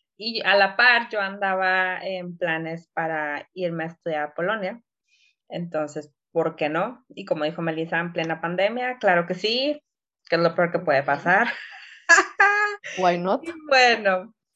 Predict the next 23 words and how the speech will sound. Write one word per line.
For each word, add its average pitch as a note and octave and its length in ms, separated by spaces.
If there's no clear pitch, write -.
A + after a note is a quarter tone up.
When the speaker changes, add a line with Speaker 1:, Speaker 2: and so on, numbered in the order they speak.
Speaker 1:
em, B3 360
aquí B3 300
voy A#3+ 140
a B3+ 60
introducir D4+ 560
a G#3 160
un G#3+ 120
personaje G3+ 560
muy F#3 220
importante F3 640
que F#3 80
seguirá E3+ 380
saliendo E3 580
en E3 100
el E3 100
resto D3+ 300
de D#3 100
los E3+ 60
episodios, E3+ 920
mi F3 160
queridísimo E3 480
novio D#3 400
Alejandro. D#3+ 720